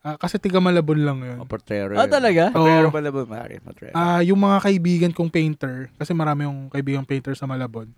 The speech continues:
Speaker 1: Ah, hi nga pala sa Malabon chapter.
Speaker 2: What's up?
Speaker 3: Alright.
Speaker 1: Ah, nakikita lang nila yun sa computer shop.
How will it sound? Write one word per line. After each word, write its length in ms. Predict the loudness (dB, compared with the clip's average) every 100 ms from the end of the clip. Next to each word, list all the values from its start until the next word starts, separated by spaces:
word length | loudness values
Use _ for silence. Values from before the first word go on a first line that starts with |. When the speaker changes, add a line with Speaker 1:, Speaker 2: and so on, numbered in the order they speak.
| _
Speaker 1:
Ah, 160 | -10 -6
hi 80 |
nga 160 | -4 -4
pala 180 | -4 -4
sa 140 | -4
Malabon 360 | -6 -6 -8 -8
chapter. 380 | -10 -12 -12 -16
Speaker 2:
What's 180 | -10
up? 200 | -4 -4
Speaker 3:
Alright. 320 | -4 -12 -20 _ _ _ _
Speaker 1:
Ah, 380 | -4 -2 -2 -4 -8 _ _ _
nakikita 420 | -4 -2 0 2
lang 160 | 4 4
nila 200 | 4 2
yun 80 | 2
sa 80 | 0
computer 460 | -2 -2 0 -2
shop. 240 | -2 -6